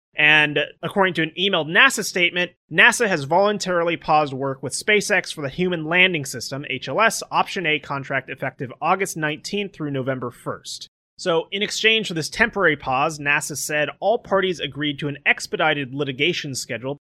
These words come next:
adding that space agency officials will continue to work with the Department of Justice to review the details of the case and look forward to a timely resolution of this matter. And according to Space News, nasa Administrator Bill Nelson said,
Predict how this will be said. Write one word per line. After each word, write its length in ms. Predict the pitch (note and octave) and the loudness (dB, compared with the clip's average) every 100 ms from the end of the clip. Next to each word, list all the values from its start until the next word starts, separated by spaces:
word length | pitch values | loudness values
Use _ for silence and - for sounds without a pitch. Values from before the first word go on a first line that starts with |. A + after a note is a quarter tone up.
| - | 0
adding 260 | F#3 G3+ F#3+ | 4 4 2
that 140 | F3+ | -4
space 440 | - - F3 D#3+ | -6 -2 -2 -2
agency 380 | D#3+ D3 C#3+ D3 | -4 -6 -6 -6
officials 420 | C3 C#3 - B2+ | -6 -6 -6 -8
will 100 | B2+ B2 | -8 -10
continue 380 | C#3+ - B3 A#3 | -8 -8 -8 -6
to 80 | F3 | -4
work 240 | E3 - | -6 -6
with 80 | C#3+ | -10
the 60 | |
Department 420 | A#2+ B2 D3+ D3+ C3 | -12 -6 -6 -4 -8
of 120 | A#2+ | -6
Justice 460 | D3 E3+ - C3+ - | -2 -2 -2 -6 -6
to 120 | D3 | -8
review 320 | B2 D#3 A3+ | -8 -6 -6
the 80 | G3+ | -6
details 420 | D3 C#3+ D3 C3 | -6 -8 -6 -8
of 60 | A#2 | -8
the 60 | |
case 460 | - - C4 - - _ - | -6 -2 0 -2 -10 _ -10
and 160 | D#3+ | -4
look 160 | F3 F3+ | -4 -2
forward 260 | F3+ E3+ C#3+ | -2 -2 -2
to 100 | C#3+ | -6
a 80 | C#3 | -6
timely 540 | - G3+ A3 G#3 F3+ | -6 -2 0 0 -2
resolution 580 | C#3+ B2+ B2 A#2+ - A#2+ | -2 -4 -6 -8 -10 -12
of 140 | G#2 | -12
this 120 | G#2+ - | -12 -6
matter. 360 | D#3 D3+ G2 - _ _ _ _ | 0 2 0 -10 _ _ _ _
And 240 | D3+ D#3 D#3+ | 0 0 0
according 380 | D#3 A3 A3+ G#3+ | 0 2 2 0
to 180 | G3 | -4
Space 400 | D#3 - D3 C#3 | -4 -4 -4 -4
News, 460 | F3 C#4+ B3+ G#3+ E3 | -6 -2 0 0 -2
nasa 340 | E3+ F#3 F#3 | 0 0 0
Administrator 460 | E3+ D3+ D3 - C#3 | -4 -4 -6 -4 -4
Bill 160 | C3 C3 | -2 -2
Nelson 400 | G3+ B3 G#3+ G3 | 0 0 -2 -4
said, 320 | F#3+ F3 | 0 -2